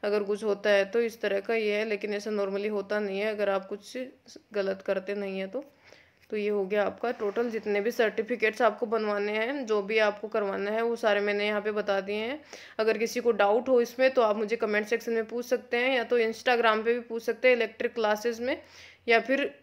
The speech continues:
Telegram पे भी पूछ सकते हैं, इलेक्ट्रिक क्लासेज by सुमन चौधरी ग्रुप है उसको ज्वाइन कर सकते हैं।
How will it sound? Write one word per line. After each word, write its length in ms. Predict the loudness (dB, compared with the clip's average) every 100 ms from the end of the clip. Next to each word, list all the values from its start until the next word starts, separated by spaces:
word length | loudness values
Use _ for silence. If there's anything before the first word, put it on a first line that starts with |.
| -16 0
Telegram 560 | 2 4 4 4 4
पे 100 | 2
भी 80 | 0
पूछ 160 | 0 -4
सकते 260 | -4 2 2
हैं, 60 |
इलेक्ट्रिक 360 | 4 -2 -8 -2
क्लासेज 380 | 0 0 -2 0
by 140 | 0
सुमन 300 | 0 -2 -2
चौधरी 300 | -2 -4 -4 -4
ग्रुप 280 | -4 -4
है 160 | -2 -2
उसको 280 | -2 -4 -4
ज्वाइन 260 | -2 -2 -2
कर 120 | -4
सकते 320 | -6 -8 -6
हैं। 240 | -4 -6